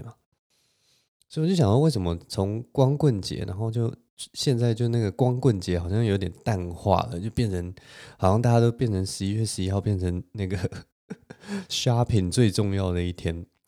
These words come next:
后来我去查资料才知道，原来这个十一月十一号的这个购物节其实是，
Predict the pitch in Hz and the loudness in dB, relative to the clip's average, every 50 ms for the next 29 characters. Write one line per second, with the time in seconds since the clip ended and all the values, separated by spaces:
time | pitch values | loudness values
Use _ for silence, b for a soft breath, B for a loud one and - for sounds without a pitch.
0 | B B B - 165 170 143 107 95 92 107 131 - - 98 87 87 - - 101 | B B B 0 4 6 8 8 6 6 4 0 0 0 2 2 2 2 0 0
1 | 98 104 95 87 85 90 82 - 98 95 95 92 92 95 98 101 98 101 117 113 | 0 2 2 2 0 -2 -4 -4 -2 -2 0 0 0 2 2 0 0 0 -2 -2
2 | 104 90 - - - 98 95 101 107 117 113 107 98 - - 95 92 95 101 101 | -2 -2 -4 -4 -2 -2 0 0 2 2 2 2 0 -2 -2 -2 -2 0 0 0
3 | 104 101 92 92 90 87 95 98 95 92 - - 104 95 95 98 95 87 - 78 | 0 0 0 0 -2 -2 -2 -2 -4 -2 0 2 2 4 4 2 0 -2 -2 -4
4 | 78 82 - - 87 90 90 98 101 95 90 92 | -4 -4 -2 -4 -4 -4 -2 -2 -4 -4 -4 -6